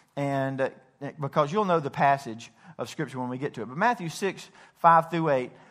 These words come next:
uh, talks about how we should pray, and when we pray, it's not, it shouldn't be out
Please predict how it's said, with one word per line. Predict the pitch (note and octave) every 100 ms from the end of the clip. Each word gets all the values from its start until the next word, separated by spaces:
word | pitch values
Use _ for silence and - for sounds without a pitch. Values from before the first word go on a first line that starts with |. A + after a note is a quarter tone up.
| E3+ -
uh, | D3 C3+ - - -
talks | F3+ E3
about | E3+ E3+ -
how | F3+ E3+
we | E3+ E3+
should | F3+ D#3+
pray, | E3 D3+ D3+
and | C#3+
when | D#3 E3
we | E3+
pray, | - D3+ D3+
it's | B2+ D3+
not, | D3+ D3+
it | A#2
shouldn't | - D#3+ D#3
be | D#3 D3+
out | C#3+ -